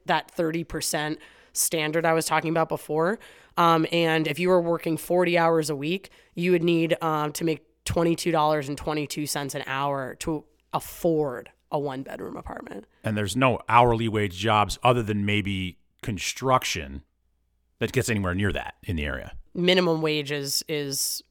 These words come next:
Speaker 1: at the, I don't know if it's changed, but at the time it was just over nine dollars. Um, so, and there are a lot of businesses that do pay over minimum wage, um, but even still, it doesn't come anywhere close to twenty-two dollars an hour. So you have a lot of one bedrooms, but nobody can afford them.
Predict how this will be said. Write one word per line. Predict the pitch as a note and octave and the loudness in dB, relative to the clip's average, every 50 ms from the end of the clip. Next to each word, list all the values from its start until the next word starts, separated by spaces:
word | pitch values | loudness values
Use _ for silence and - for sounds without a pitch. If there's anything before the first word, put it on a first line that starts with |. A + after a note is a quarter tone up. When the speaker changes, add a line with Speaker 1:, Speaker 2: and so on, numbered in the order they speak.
| _ _ _ - - | _ _ _ -8 -2
Speaker 1:
at | F3 F3 E3 - | -2 -2 0 0
the, | E3 C#3 D3 | -4 0 2
I | F3+ | 2
don't | F#3+ G#3 | 4 4
know | G#3 | 4
if | F#3+ - | 4 2
it's | F#3 - - | 0 -2 0
changed, | - F#3 F3+ F3 D#3 | 2 2 2 2 2
but | E3+ | 0
at | E3 | -2
the | - D#3 | -2 -4
time | - - E3+ E3+ E3 | -4 0 0 2 2
it | D#3+ C#3+ | 0 0
was | D3+ D#3 D3+ C#3 - | 0 -2 -2 -2 -2
just | - E3 - - | -4 -4 -4 -2
over | E3 D#3 D3 | -4 -2 -2
nine | D3+ D3 C3+ C3+ D3 C#3+ | -2 -2 -2 -2 -2 -2
dollars. | C#3 C3 C3 C3+ D3+ E3 F3 F#3+ G#3 - - - - - - - - - - | -2 -2 0 0 2 2 2 2 0 -2 -8 -12 -20 -20 -20 -20 -16 -6 -2
Um, | - E3 E3 D#3 D#3 D3+ | 2 4 4 4 2 0
so, | C#3+ - - F3 E3+ | 0 2 4 4 4
and | E3+ F3+ F#3+ G3+ | 4 4 4 6
there | G#3 A3+ | 8 8
are | A#3 B3 B3+ B3 | 10 10 10 8
a | A#3 | 6
lot | G3+ F3+ F3 F3 F3+ | 6 8 6 8 8
of | F#3 | 6
businesses | E3 E3+ D#3+ F3+ F3 D3+ F3 D#3+ C#3 | 4 4 0 0 0 0 0 -2 -2
that | E3 D#3+ C3+ | -2 -2 -2
do | - F3 F#3 F3 | -2 -4 -4 -4
pay | - - - - E3 E3 D#3+ | -4 -6 -4 -2 -2 -2 0
over | D#3 D3+ D#3+ D#3+ D3 F3 E3 | 0 0 -2 0 0 0 0
minimum | D#3+ E3 E3 E3 E3+ E3 D#3 D3+ | 2 2 2 2 2 2 0 0
wage, | C#3 C3+ C#3+ D#3 E3+ G3 G3 - - - - - - - - | -2 -4 -2 0 0 -2 -2 -6 -14 -16 -20 -20 -14 -4 0
um, | F3+ F3+ F3 | 2 2 4
but | D#3+ E3+ | 4 2
even | - F3+ F#3+ F#3 E3+ D#3 | 0 0 0 2 2 2
still, | D3+ - - - E3+ D#3+ D3+ | 2 0 2 2 2 2 2
it | C#3+ C#3+ | 0 0
doesn't | D#3+ E3 E3+ D#3+ - | 0 0 0 0 0
come | - E3 D#3 C3 | -2 -4 -2 -2
anywhere | D#3 D#3+ D#3 D#3 D3+ D3 | 0 0 0 0 0 -2
close | - - - D#3+ D3+ - | -4 -2 -2 -2 -2 -2
to | - D3+ | -4 -6
twenty-two | - - - D3+ D3 C#3+ - - | -6 -6 -4 -4 -4 -6 -6 -4
dollars | D#3 C#3+ C#3 C#3 C#3 C3+ | -2 -2 -2 -2 -2 -4
an | C#3+ | -2
hour. | D3 D3 D3 C#3+ B2+ B2 - | 0 0 0 0 -2 -4 -4
So | - - - G3 G3 F#3 F3 E3 D#3+ D#3 D#3 - - - - - _ _ _ - | -2 4 4 6 6 6 6 4 4 2 0 -4 -10 -20 -20 -20 _ _ _ -6
you | - F3 F3 | -2 0 2
have | - F3 F3+ F#3+ F3+ | 8 10 10 10 10
a | F3+ | 8
lot | F3 F3 F3 F#3 | 6 8 8 8
of | G3+ | 8
one | G3+ F#3+ F#3+ F#3+ | 6 6 6 4
bedrooms, | F3+ F#3 E3+ D#3+ D3+ D3+ D3+ D#3+ F3+ - - _ _ _ _ _ _ - | 4 4 4 2 2 0 0 0 -2 -4 -6 _ _ _ _ _ _ -6
but | F3 E3 | -6 -2
nobody | D3+ E3+ E3+ E3 E3 E3+ | 0 2 2 2 2 0
can | E3 - E3+ | -2 -2 -4
afford | D3+ - - - F3 E3+ E3 D#3+ | -6 -6 -4 0 2 2 2 2
them. | C#3 C3+ C3+ C#3 D#3+ F3 | 0 -4 -4 -4 -6 -6